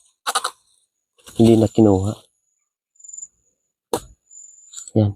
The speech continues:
pwede itong patuyuin. Gawing super dry. Maganda to. Yun, nandito ang kukunin natin. Dito banda. Ay, may kumuha na nga talaga. Ito, oh. Oh.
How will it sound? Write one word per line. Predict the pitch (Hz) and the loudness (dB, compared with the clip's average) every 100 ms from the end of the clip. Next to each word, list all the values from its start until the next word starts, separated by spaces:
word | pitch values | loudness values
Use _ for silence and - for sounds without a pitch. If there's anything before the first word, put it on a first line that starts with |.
| - | 0
pwede | 120 | 2
itong | 117 120 | 4 2
patuyuin. | 113 113 110 107 117 - _ _ _ _ _ - - - - _ 110 | 2 2 4 2 0 -8 _ _ _ _ _ -16 -16 -20 -20 _ 2
Gawing | 110 104 | 2 2
super | 117 107 95 | 0 0 0
dry. | 101 101 104 101 | 0 0 -2 -2
Maganda | 101 95 92 | 0 0 -2
to. | 104 98 - - _ _ _ _ _ - - _ _ - - - - - - - - | -6 -10 -16 -18 _ _ _ _ _ -20 -20 _ _ -20 -18 -16 -16 -16 -18 -12 -2
Yun, | 117 113 | 2 4
nandito | 110 104 | 4 2
ang | 101 | 0
kukunin | 104 - 104 101 | -2 -2 0 0
natin. | 92 - 92 95 - - _ _ _ _ _ - - - - - - - - - | -4 -6 -8 -8 -18 -20 _ _ _ _ _ -20 -20 -20 -20 -20 -20 -18 -14 -4
Dito | 104 95 95 | -2 0 0
banda. | 95 92 90 90 - - - - - - _ _ _ _ | 0 0 0 -4 -10 -16 -16 -16 -20 -20 _ _ _ _
Ay, | 123 151 - - | -2 -2 -4 -4
may | 135 | -2
kumuha | - 135 127 - | 2 2 2 0
na | 131 131 | 2 2
nga | 127 | 2
talaga. | 131 127 139 _ _ _ _ _ _ _ _ _ _ _ _ 127 | 2 0 -4 _ _ _ _ _ _ _ _ _ _ _ _ -2
Ito, | 123 101 101 | 2 2 0
oh. | - - - _ _ _ _ _ _ _ _ _ _ _ _ _ _ _ _ _ _ _ | -6 -20 -20 _ _ _ _ _ _ _ _ _ _ _ _ _ _ _ _ _ _ _
Oh. | 101 104 | -2 -2